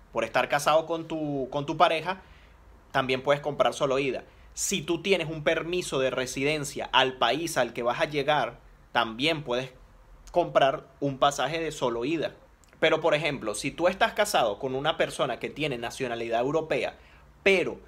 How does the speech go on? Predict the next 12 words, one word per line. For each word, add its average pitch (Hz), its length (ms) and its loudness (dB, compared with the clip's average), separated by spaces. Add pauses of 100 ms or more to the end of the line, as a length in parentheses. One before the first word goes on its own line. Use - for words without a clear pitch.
(160)
tú 156 120 -2
no 165 120 0
tienes 185 220 0
ningún 175 420 -2
permiso 180 480 2
de 170 100 4
residencia 139 800 -2 (100)
para 131 220 4
ese 175 200 -2
país 139 540 -2 (380)
al 131 180 4
que - 220 -8